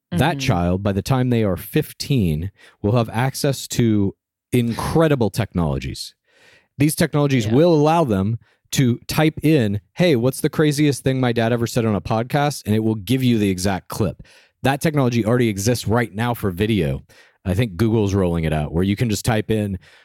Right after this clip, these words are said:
Speaker 1: like, if you remember a scene from a movie, you type in vaguely what the scene was and it will show you the scene. Nonetheless, uh, an interesting
Speaker 2: Amazing.
Speaker 1: Yeah, there's a lot of good A I stuff coming out right around the corner.
Speaker 2: Little baby Joel's gonna have a feast
Speaker 1: I know.
Speaker 2: awaiting him.
Speaker 1: Uh, but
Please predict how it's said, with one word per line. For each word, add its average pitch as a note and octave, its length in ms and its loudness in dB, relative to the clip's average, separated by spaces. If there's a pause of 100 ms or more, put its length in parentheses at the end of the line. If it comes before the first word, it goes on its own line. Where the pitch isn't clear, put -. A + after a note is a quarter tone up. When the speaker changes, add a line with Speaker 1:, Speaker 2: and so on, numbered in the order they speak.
(160)
Speaker 1:
like, G2+ 120 -2
if - 80 -10
you A#2+ 80 2
remember A2 280 0
a F2+ 60 2
scene A2 320 0
from A2+ 160 -2
a G2 80 0
movie, A2 420 0 (180)
you G#2 120 -4
type B2 300 -4
in A2+ 180 0
vaguely G#2 320 0
what G#2+ 160 0
the F#2+ 80 -4
scene A2 240 -2
was A#2+ 200 0
and G#2 80 -2
it F#2 60 -6
will F2+ 120 -2
show A#2 300 0
you G#2 160 0
the E2+ 100 0
scene. D#2+ 360 -4 (300)
Nonetheless, B2+ 540 -4 (360)
uh, B2 380 0 (280)
an B2 140 0
interesting F#3 840 0
Speaker 2:
Amazing. C#3 800 -10
Speaker 1:
Yeah, C3 280 4
there's C#3 200 2
a - 20 2
lot F#3+ 140 2
of D#3+ 60 -4
good D3 120 0
A B2 100 0
I A2+ 100 0
stuff - 220 -4
coming F2+ 220 0
out D#2 180 -2
right A2+ 160 0
around A#2 160 0
the G2 60 -2
corner. E2+ 340 -2
Speaker 2:
Little F3 240 -6
baby E3 320 -6
Joel's D#3 720 -4
gonna D#3 220 -8
have D#3 180 -6
a C#3 60 -10
feast - 680 -16
Speaker 1:
I A#2 140 2
know. A#2 280 0
Speaker 2:
awaiting D#3+ 400 -8
him. A#2 240 -14 (340)
Speaker 1:
Uh, C3 280 2
but E3 360 0